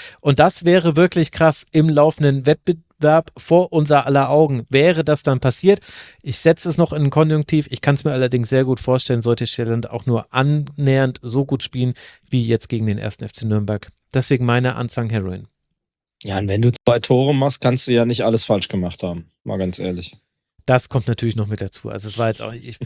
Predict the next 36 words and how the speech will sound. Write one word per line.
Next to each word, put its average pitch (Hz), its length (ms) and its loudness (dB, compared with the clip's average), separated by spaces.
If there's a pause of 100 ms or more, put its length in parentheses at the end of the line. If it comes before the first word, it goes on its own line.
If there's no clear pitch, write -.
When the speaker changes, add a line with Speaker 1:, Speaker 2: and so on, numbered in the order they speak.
(100)
Speaker 1:
hab 127 140 2
mich 131 160 0
nicht 156 200 0
wirklich 156 280 0
weit 123 180 2
aus 110 120 -8
dem - 80 -12
Fenster 117 280 -2
gelehnt. 110 300 -4
Das 123 140 0
sehe 139 100 0
ich 135 180 2
schon 139 200 2
auch 123 160 0
so. 165 120 2
Speaker 2:
<laughs> - 1300 -8
Speaker 1:
Vielleicht 196 280 2
mal 214 100 2
das 196 220 0
noch 175 340 0
bei 165 160 2
meinem 160 160 2
Moment 151 320 2
des 151 100 2
Spieltags. 185 460 0
Das 143 220 0
weiß 196 200 4
ich 170 140 -6
noch 139 100 4
nicht. 165 200 0
Frank, 156 240 2
Speaker 2:
Hm. 147 60 -6
Speaker 1:
was 147 120 2
ist 156 220 -2
denn 135 180 2
deine? 143 380 2